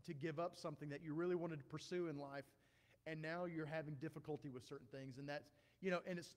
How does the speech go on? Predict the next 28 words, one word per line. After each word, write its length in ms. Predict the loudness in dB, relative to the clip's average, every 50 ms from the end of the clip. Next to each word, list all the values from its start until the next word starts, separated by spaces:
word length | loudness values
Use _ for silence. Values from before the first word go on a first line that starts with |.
| -4
it's 220 | -2 -2 -2 0 2
not 200 | 2 2 4 4
necessarily 640 | 4 4 4 4 0 -2 2 4 4 4 4 4 2
something 320 | 2 0 -2 0 -2 -2
that's 120 | -2 -2 -2
gonna 180 | -2 -2 0
be 140 | 2 2 2
a 60 | 2
bruise 440 | 2 0 2 2 4 4 4 4 2
or 120 | 2 0 0
a 40 |
cut 320 | 0 0 2 4 4 4 4
or 60 | 2
blood. 400 | 2 0 0 2 2 2 2 0 -2 -8 -16 -16 -10 -10
That's, 220 | -8 -8 -10 -14 -14 -10 -2 2
but 160 | 2 2 2 0 -4
it's 140 | -6 -6 -4
going 280 | 0 2 4 6 6 8
to 60 | 6
be 220 | 6 6 6 6 6
an, 120 | 4 4 0
an 120 | -2 -2 0
injury 520 | 2 2 4 2 2 2 2 4 4 4
of 100 | 2 0
some 260 | -4 -6 -4 -4 -6 -6
kind 380 | -4 -2 0 0 0 0 0 -2
that 180 | -2 -4 -4 -6 -12 -20 -20 -20 _ _ -4
we, 320 | -2 0 2 2 0 0